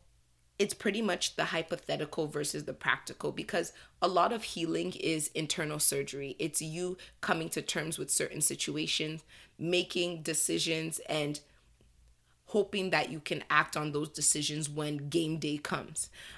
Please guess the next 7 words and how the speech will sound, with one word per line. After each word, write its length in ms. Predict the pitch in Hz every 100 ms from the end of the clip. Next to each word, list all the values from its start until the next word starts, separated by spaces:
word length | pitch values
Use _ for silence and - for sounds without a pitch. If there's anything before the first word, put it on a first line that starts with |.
| -
But 200 | 240 254
then 340 | 220 247 220 - - - -
here 300 | - 226 220
comes 380 | - 202 214 170
game 340 | 175 170 190
day, 240 | 165 165
where 400 | 165 170 170 165